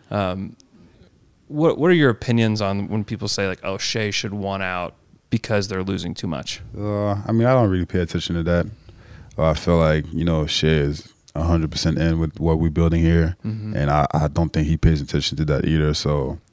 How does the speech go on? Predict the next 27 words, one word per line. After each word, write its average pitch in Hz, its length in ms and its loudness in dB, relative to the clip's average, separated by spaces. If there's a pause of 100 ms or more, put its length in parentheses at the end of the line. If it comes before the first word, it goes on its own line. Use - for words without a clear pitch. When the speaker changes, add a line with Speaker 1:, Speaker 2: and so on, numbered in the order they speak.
(340)
Speaker 2:
you 85 80 -2
know, 80 100 0
our 85 140 2
focus - 360 0
is 73 240 -6 (240)
really 80 300 2
on, 73 400 -4
on 76 160 -2
our 76 140 0
team 73 380 -4
and, 69 160 -8 (380)
and 78 140 -2
what 78 100 2
we're 78 100 2
trying 78 200 -2
to 73 60 -2
achieve 76 320 0
and 73 140 -2
build, 76 280 0 (540)
and, 73 260 -4
uh, 71 260 -6
that's 78 240 -4
where 73 100 -2
our 71 60 -4
minds 76 300 -2
are 76 180 -2
at. 80 60 -8